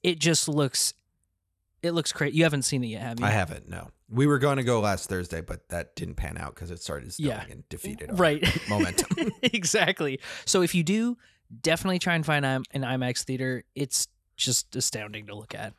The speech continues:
Speaker 1: Um, but what I really wanna talk about here is a movie that dropped last year that we talked a little bit about, but it really didn't get any momentum at all. And that's a
Speaker 2: Mm-hmm.
Speaker 1: movie called Devotion,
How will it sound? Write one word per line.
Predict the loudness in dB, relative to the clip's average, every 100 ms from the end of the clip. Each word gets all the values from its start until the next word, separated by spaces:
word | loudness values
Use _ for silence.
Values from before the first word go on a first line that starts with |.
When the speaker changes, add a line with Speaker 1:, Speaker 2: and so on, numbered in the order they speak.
| _
Speaker 1:
Um, | -10 -8 -10 -16 _ _ -20 -20 -20 -10
but | 2 4 4 0 _ _ _ _ _ _ -8
what | 0 2
I |
really | 4 2 2
wanna | -2
talk | 0 0
about | 2 2
here | 2 2
is | 2 2
a |
movie | 4 4 2
that | 0 -2 _ -4
dropped | 0 0 0
last | 0 0 0 -2
year | -2 -2 -2
that | -4
we | -4 -4
talked | -2 -4 -4
a | -8
little | -4 -2 0
bit | 2
about, | 2 2 2
but | 2
it | 0
really | 2 2 2
didn't | 0 0
get | 0 0
any | 0 0 0 0
momentum | 0 -2 -2 -2 -4
at | -4
all. | -4 -2 -2
And | -2 0
that's | 2 4
a |
Speaker 2:
Mm-hmm. | 2
Speaker 1:
movie | 0
called | 0 -2 -2
Devotion, | -6 -4 -4 -4 -6